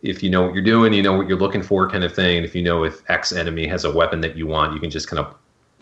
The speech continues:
plop down and, and kill 'em for, for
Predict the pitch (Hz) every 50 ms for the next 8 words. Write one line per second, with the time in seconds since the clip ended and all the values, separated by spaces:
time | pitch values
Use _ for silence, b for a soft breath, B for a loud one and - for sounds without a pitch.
0 | - - - - 95 90 - - - - - 87 85 82 85 82 78 78 76 73
1 | 73 69 85 78 76 73 71 71 71 71 - - _ _ _ _ _ _ _ _
2 | - - - 107 104 104 101 95 95 - 104 95 92 92 90 - - - - 95
3 | 82 82 82